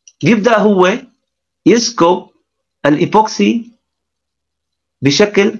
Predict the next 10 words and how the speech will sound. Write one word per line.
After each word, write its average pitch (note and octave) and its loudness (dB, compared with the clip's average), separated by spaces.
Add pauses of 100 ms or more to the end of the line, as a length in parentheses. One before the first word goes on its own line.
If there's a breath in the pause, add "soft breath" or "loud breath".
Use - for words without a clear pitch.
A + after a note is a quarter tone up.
(140)
طبقة G#3+ 0
رقيقة. F3 0 (960)
لاحظ E3 0
إنه D3 4
هو E3+ 2
عم C#3 0
يغلف E3+ 0 (2000)
طبقة F3 0
رقيقة D#3+ 0
هون. G#2 -10